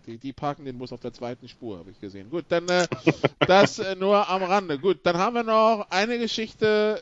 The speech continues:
die natürlich dem Producer richtig wehtun würde, wenn er mit drin hier in der Aufnahme wäre, Sir. Äh,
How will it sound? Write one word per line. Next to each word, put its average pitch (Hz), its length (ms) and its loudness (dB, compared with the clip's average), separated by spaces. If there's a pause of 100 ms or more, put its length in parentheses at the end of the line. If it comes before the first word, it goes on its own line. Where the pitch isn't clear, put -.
(160)
die 185 140 -6
natürlich 190 760 -2
dem 170 180 -12
Producer 175 540 -8
richtig 180 300 -10
wehtun 175 380 -6
würde, 160 260 -6
wenn 156 100 -8
er 151 120 -8
mit 147 140 -14
drin 196 380 -12
hier 160 340 -6
in 151 120 -10
der 151 180 -4
Aufnahme 139 560 -8
wäre, 139 320 -2
Sir. 165 380 -2 (600)
Äh, 165 440 4